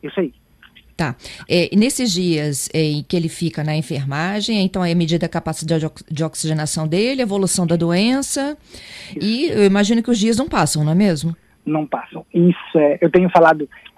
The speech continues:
Speaker 1: a gente liberou para os pacientes ficarem com celular, com, com, com tablet.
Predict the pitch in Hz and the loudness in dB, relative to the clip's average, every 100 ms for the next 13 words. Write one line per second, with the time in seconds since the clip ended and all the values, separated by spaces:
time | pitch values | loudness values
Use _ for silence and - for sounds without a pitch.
0 | - 170 175 160 - - - - - - | -4 0 2 2 0 -20 -20 -20 -14 0
1 | 170 160 165 185 175 160 170 - - 156 | 4 4 4 2 -4 -8 -8 -8 -2 0
2 | 151 147 - 147 - 143 131 139 175 185 | 0 -2 -12 -12 -8 -6 -4 -4 -2 -4
3 | 175 - 156 143 135 131 131 139 - 143 | -6 -12 -12 -10 -12 -14 -16 -20 -12 -10
4 | 131 - _ _ - _ - 151 131 147 | -10 -14 _ _ -20 _ -12 -8 2 4
5 | 156 165 | 6 2